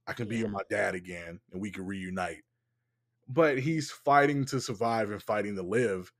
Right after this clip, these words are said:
Speaker 1: And, and the shock of him coming back and the, the surprise, like, "Hey, I didn't drop. I caught myself," and, and whatnot.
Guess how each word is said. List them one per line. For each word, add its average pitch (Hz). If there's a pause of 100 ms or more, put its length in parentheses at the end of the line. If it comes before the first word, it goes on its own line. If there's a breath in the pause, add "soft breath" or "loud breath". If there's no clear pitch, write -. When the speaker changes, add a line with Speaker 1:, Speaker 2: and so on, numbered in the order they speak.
(720)
Speaker 1:
And, 156
and 143
the 131
shock 127
of -
him 117
coming 110
back 101
and 90 (400 loud breath)
the, 101
the 92
surprise, 107
like, 92
"Hey, 135
I 110
didn't 110
drop. 98
I -
caught -
myself," 92
and, 80
and 82
whatnot. 95